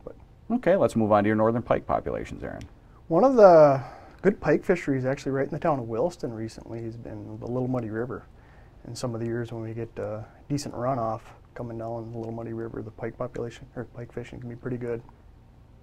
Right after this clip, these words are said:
Speaker 2: Okay, uh, panfish?
Speaker 1: Uh, yeah, two, two of our better, uh, panfish lakes last couple of years have been Northgate Dam for bluegills. Bluegills are getting real nice sized, and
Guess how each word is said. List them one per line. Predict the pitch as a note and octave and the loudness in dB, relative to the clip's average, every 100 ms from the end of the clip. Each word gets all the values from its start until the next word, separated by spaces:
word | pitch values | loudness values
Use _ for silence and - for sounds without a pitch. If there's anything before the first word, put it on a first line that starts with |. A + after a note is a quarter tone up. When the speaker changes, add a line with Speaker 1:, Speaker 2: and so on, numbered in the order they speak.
| - | -8
Speaker 2:
Okay, | - C3+ D#3+ C#3 | 0 4 4 2
uh, | - F#2 | 0 0
panfish? | - F2+ G2+ B2 C3 - - - - - - - - - - | 2 0 2 -2 -4 -12 -20 -20 -20 -20 -20 -20 -20 -18 0
Speaker 1:
Uh, | F3 | 6
yeah, | F#3 G#3 | 8 8
two, | - E3+ | 6 -8
two | - F#3+ | -2 0
of | E3+ | 6
our | E3 | 6
better, | D3+ D#3 D3 D3 | 6 8 8 8
uh, | C3+ C3 B2+ - - | 6 4 0 -10 -2
panfish | D3+ D3 D3 D3 | 2 2 2 0
lakes | D3+ C#3 C#3+ - - - - | 2 2 2 -8 -16 -18 -8
last | C3+ C3 | -8 -4
couple | C#3 C#3 | -4 -2
of | |
years | C3+ C#3 | -2 -2
have | C3 | -4
been | B2 | -4
Northgate | B2 B2+ C3 B2+ | -4 -6 -4 -4
Dam | B2+ B2 B2+ | -2 -4 -4
for | B2+ | -6
bluegills. | B2 B2+ B2+ C3 C3+ | -6 -6 -2 -2 -4
Bluegills | B2 A#2 A#2 A#2 | -8 -8 -8 -10
are | |
getting | A#2 A2 | -10 -10
real | A#2+ B2 | -10 -8
nice | A#2+ A#2 | -10 -12
sized, | - A2+ B2 B2+ - | -8 -6 -6 -8 -10
and | G#2+ | -12